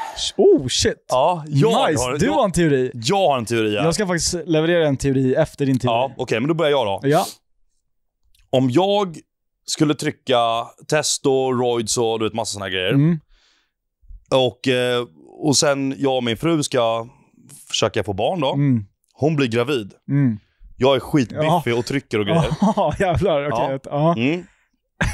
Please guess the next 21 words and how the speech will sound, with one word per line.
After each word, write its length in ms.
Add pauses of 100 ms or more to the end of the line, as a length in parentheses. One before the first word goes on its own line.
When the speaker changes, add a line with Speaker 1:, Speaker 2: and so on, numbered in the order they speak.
Speaker 2:
Hon 180
blir 120
gravid, 500
Speaker 1:
Ja. 300
Speaker 2:
föder 460
den 20 (140)
där 40
ungen. 480 (760)
Kommer 160
den 220
ha 200 (420)
Speaker 1:
<laughs> 120
Speaker 2:
onaturligt... 800 (600)
Liksom, 300
kommer 140
den 100
ha 280
högre 180
testosteron 760
än 160
vad 320